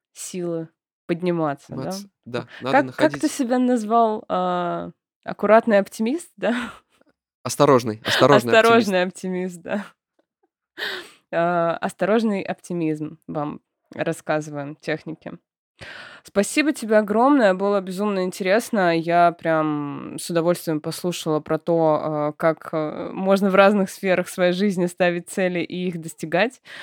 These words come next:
Speaker 1: А, мне очень понравилось, это был классный подкаст.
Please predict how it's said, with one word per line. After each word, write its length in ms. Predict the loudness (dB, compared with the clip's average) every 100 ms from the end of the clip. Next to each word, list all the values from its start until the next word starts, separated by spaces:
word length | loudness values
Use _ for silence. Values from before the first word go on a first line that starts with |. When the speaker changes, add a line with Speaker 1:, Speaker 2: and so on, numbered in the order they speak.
| -16 -12 -2
Speaker 1:
А, 400 | 0 2 0 -2
мне 500 | -4 -10 -8 -2 0
очень 260 | 0 -4
понравилось, 640 | -4 0 0 2 0 -2 -6
это 100 | -10
был 220 | -4 -4
классный 500 | -2 2 2 0 -8
подкаст. 480 | -10 -6 0 0 0